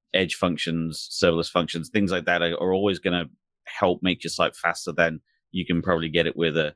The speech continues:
a traditional M V C site. I mean, unless you fronted that with a C D N and then you, you're effectively getting the same thing. But now with Next J S, with some of the more modern JavaScript frameworks, you can still be really dynamic in your pages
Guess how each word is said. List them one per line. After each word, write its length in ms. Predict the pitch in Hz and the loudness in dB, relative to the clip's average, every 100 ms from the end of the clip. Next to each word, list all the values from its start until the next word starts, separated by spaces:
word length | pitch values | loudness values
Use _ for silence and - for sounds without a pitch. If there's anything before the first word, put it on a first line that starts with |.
| _ _ _ - | _ _ _ -8
a 60 | |
traditional 440 | - 90 90 87 85 | -4 0 0 0 0
M 120 | 82 | 2
V 120 | 80 | 0
C 240 | - 87 80 | 0 0 0
site. 260 | 76 67 | -2 -4
I 560 | - _ _ _ _ - | -8 _ _ _ _ -8
mean, 140 | 80 | 0
unless 240 | 85 90 - | 2 2 0
you 160 | 82 - _ | -6 -12 _
fronted 340 | - 101 95 90 | -2 0 0 0
that 140 | 90 | 2
with 120 | 82 | 2
a 40 | 80 | -2
C 200 | - 104 | -2 0
D 180 | 90 87 | 2 2
N 100 | 85 | 2
and 140 | 87 | 2
then 160 | 90 90 | 2 0
you, 100 | 87 | 0
you're 180 | 92 92 | 0 0
effectively 400 | 101 82 80 82 | 0 -2 -2 2
getting 260 | 82 80 | 2 2
the 60 | 92 | 0
same 260 | - 85 80 | 0 -2 0
thing. 240 | 101 90 | 0 2
But 160 | 82 - - _ - | 0 -2 -8 _ -2
now 340 | 92 87 82 - _ | 0 0 -2 -8 _
with 160 | 78 76 | -4 0
Next 240 | 92 107 - | 0 0 0
J 140 | 95 | 2
S, 220 | 90 - | 2 0
with 100 | 87 | -4
some 140 | - 85 | -2 0
of 40 | |
the 60 | 85 | 2
more 140 | 82 | 2
modern 320 | 87 87 85 | 2 2 0
JavaScript 420 | 85 92 90 - | 4 4 2 -4
frameworks, 640 | - 85 82 80 - - - _ _ | 0 2 4 2 0 -6 -14 _ _
you 160 | 101 95 | 0 2
can 140 | 92 | 0
still 240 | - 107 92 | 0 0 2
be 280 | 85 78 _ - | 0 -2 _ -6
really 280 | 104 117 104 | 0 0 2
dynamic 480 | 95 90 90 92 - | 0 2 0 0 -2
in 140 | 87 | -2
your 100 | 82 | 0
pages 520 | 95 87 85 98 - | 2 2 2 -2 -4